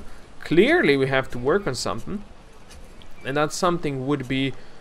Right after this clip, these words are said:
more food production right now is, uh, probably a good idea.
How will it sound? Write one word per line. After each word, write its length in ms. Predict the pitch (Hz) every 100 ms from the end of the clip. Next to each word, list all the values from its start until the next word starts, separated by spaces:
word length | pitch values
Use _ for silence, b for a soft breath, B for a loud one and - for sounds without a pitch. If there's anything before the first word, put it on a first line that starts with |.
| B B
more 280 | 143 147 156
food 280 | 151 156 -
production 440 | 139 131 131 147
right 220 | 135 131 -
now 280 | 143 208 208
is, 440 | 131 135 131 123 127
uh, 400 | 127 123 123 123
probably 320 | - 123 139 151
a 40 |
good 160 | 127 110
idea. 320 | 120 117